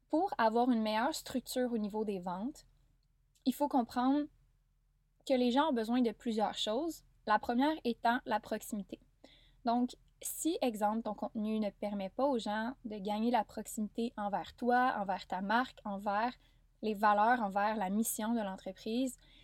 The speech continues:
ça va être vraiment difficile de gagner la confiance de tes utilisateurs, de tes futurs consommateurs. Pardon. Donc,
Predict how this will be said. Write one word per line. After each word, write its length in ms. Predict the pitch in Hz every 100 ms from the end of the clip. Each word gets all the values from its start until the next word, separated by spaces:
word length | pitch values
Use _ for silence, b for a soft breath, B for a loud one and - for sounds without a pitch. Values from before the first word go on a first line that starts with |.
| b
ça 120 | 233
va 40 | 214
être 80 |
vraiment 320 | 214 214 254 311 _ 214
difficile 640 | 208 - - 233 262 277
de 140 | 214 208
gagner 320 | 196 202 226
la 100 | 262
confiance 460 | 202 202 233 233 226
de 340 | 196 214 233
tes 260 | 240 226 202
utilisateurs, 640 | - 208 190 185 226 254
de 80 | 214
tes 180 | - 190
futurs 300 | - 262 269
consommateurs. 680 | 226 - 220 180 - - _ _ _ _ _ _ _ _ _ _ _ _ _ _ _ _ -
Pardon. 320 | 233 208 262 _ _ _ _ _ _ _ _ _ -
Donc, 320 | 240 302